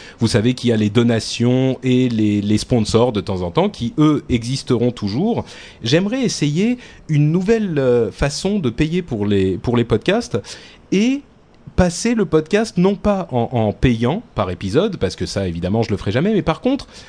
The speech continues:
en payant si vous l'aimez. C'est-à-dire que, euh, je, je vais mettre en place avec cet épisode, sur la page de l'épisode, un système pour payer un micro-paiement par S M S.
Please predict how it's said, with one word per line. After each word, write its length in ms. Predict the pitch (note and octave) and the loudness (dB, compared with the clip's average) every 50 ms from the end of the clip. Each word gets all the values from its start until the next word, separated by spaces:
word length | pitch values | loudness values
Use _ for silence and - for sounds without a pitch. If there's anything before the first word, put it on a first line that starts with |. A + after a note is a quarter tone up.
| - - - | -20 -4 0
en 140 | D#3 C#3+ | 0 0
payant 460 | D3 - G3 G3 F#3 G#3+ A#3 C4+ C#4 B3 | 2 2 0 0 2 0 0 0 -2 -6
si 320 | - - - - B3 B3 | -6 -6 -6 -4 -2 0
vous 160 | A#3+ G#3+ G3+ E3+ | 2 2 4 6
l'aimez. 360 | D3+ C#3+ C3+ A#2 G2+ F#2+ - - - - | 6 4 4 2 2 0 -2 -8 -14 -12
C'est-à-dire 480 | B2+ - - C#3 C3+ E3+ A3 A#3+ - - | -8 0 0 0 0 2 -2 -2 -2 -2
que, 300 | - F#3+ G#3 A#3+ B3+ B3 - - - - - - - D3 | -2 0 0 0 0 -4 -8 -20 -20 -20 -20 -10 -2 2
euh, 800 | C#3+ C3+ C3+ C3+ B2+ B2 B2+ A#2+ A#2+ A#2+ A#2 A#2 A#2 B2 B2 A2+ - - - - | 4 4 4 4 4 4 2 2 2 2 2 2 0 0 -2 -4 -8 -18 -12 -8
je, 320 | C#3+ - - C#3+ C#3+ C#3 | -6 0 2 2 2 2
je 160 | C3 A#2+ C#3 C#3 | 0 0 0 0
vais 220 | C3 C3+ F3 A3 | 2 2 2 2
mettre 260 | A#3+ C4+ C4 - - | 2 0 -2 0 -2
en 80 | D3+ C#3 | -2 -2
place 420 | - A2+ G#2 G#2+ C#3 E3+ - - - | 0 0 0 0 0 -2 -4 -2 -2
avec 240 | C3 C#3 - - | 0 0 0 -2
cet 220 | - - B2 - - | -2 -4 -4 -4 -4
épisode, 600 | G2+ - G#2+ F#2 F2 G2+ - G3+ F#3+ B2+ F#2+ - - - - - | -6 -4 -4 -2 0 2 0 2 2 -2 -4 -4 -6 -20 -16 -8
sur 220 | - - - E3 | -2 0 0 2
la 100 | E3 D3 | 2 0
page 220 | - D#3 D3+ C3+ A#2 | 2 0 0 2 2
de 80 | A#2 | 2
l'épisode, 480 | G#2+ G#2 G#2 A2+ A#2+ C#3 F#3+ A#3 F#3+ - | 0 0 0 -2 -2 0 0 -2 0 0
un 100 | - C#3 | 0 0
système 520 | C#3+ - - D#3 - - G3+ G#3 A3+ G#3+ - | 0 0 -4 -6 -2 0 0 2 2 0 -2
pour 500 | - - - E3 E3+ E3+ B2+ A2 - - - - - | -4 -6 -2 2 2 2 2 0 -4 -10 -14 -4 0
payer 440 | - E3 E3 C#3+ D3 E3 G3 A#3 A#3 - | 2 2 2 2 0 0 0 -2 -2 0
un 140 | B2 A2 G#2+ | 0 2 2
micro-paiement 800 | B2 F3+ G3 - - A#3 G#3+ - E3 C3 A2+ A2+ C3+ F3 A3 - - - - - | 2 0 0 2 2 0 2 4 2 2 2 0 0 -2 -4 -6 -10 -20 -4 0
par 160 | B2 A2 B2+ | 0 2 2
S 160 | E3+ E3+ - | 2 0 2
M 140 | C#3 A2+ G2+ | 2 2 2
S. 300 | F#2 D#2+ - - - - | 0 -2 -4 -8 -12 -14